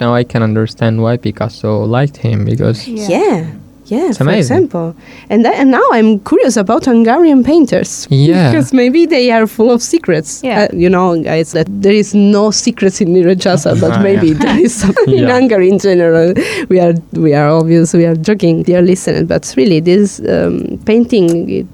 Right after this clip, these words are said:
Speaker 3: is really curious to me.
Speaker 2: Yeah.
Speaker 3: And I want to know something more about these painters. I'm sorry for the name, because I,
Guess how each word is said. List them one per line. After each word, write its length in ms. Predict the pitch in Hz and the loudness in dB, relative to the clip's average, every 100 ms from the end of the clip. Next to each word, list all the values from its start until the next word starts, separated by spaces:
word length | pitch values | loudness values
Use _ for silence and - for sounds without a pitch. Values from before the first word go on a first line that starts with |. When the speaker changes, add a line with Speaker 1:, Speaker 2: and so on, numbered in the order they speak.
| - - - - - - 233 | -20 -20 -20 -18 -18 -8 -6
Speaker 3:
is 140 | 240 | -2
really 320 | 269 294 285 220 - | 0 2 2 -2 -2
curious 560 | 277 196 - - - | 0 0 -4 -10 -12
to 120 | - | -8
me. 220 | 156 156 156 - | -4 -4 -6 -10
Speaker 2:
Yeah. 200 | 208 180 | -12 -6
Speaker 3:
And 100 | 214 | -2
I 80 | 226 | 0
want 220 | 302 254 233 | 2 0 0
to 60 | 233 | 0
know 260 | 208 202 | 2 0
something 640 | 196 214 190 180 - 170 160 - - - | -2 -2 -2 -2 -2 -2 -4 -10 -10 -2
more 260 | 175 156 | 0 2
about 440 | 143 151 151 156 - | 0 0 0 -2 -4
these 420 | 170 165 165 - - - - - - - - | 0 0 0 -6 -10 -18 -20 -20 -20 -20 -4
painters. 600 | 190 165 160 147 143 - | 0 0 0 -2 -2 -4
I'm 280 | - 151 147 | -4 -2 -4
sorry 280 | - 156 151 | -2 0 0
for 160 | 160 | -2
the 140 | 156 156 | -2 0
name, 240 | 156 147 | 0 0
because 280 | 143 156 - | -2 -6 -6
I, 160 | - | -4